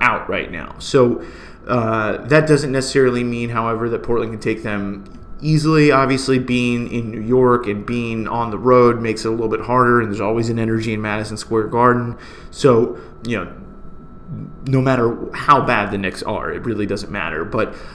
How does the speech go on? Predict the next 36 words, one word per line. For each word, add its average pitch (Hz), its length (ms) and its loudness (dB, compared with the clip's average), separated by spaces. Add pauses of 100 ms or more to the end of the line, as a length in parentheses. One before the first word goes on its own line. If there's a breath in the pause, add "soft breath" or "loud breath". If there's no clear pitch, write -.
(100)
they've 120 120 -2
got 160 120 4
some 123 160 -4
other 147 220 4
guys 123 360 4
to - 120 -6
watch 120 400 2
out 120 240 2
for. 120 280 0
Alonzo 120 580 2
Trier, 143 640 2 (240 loud breath)
an - 220 -8
undrafted 135 960 2 (480)
free 135 300 4
agent 117 360 0
who 117 400 -4
they, 113 240 -2
they 110 240 -4
signed 123 640 0 (420 loud breath)
after 123 340 2
the 110 100 -2
draft. 113 600 0
He 120 200 -6
was 110 220 -2
really 139 360 4
solid 120 440 4
at - 100 0
Arizona, 113 760 0
really 131 400 0
good 117 240 -2
scorer, 113 640 4 (280 loud breath)
and 110 480 -2 (840)
they, 139 160 0
they 120 220 0
nickname 131 460 0
him 117 200 -2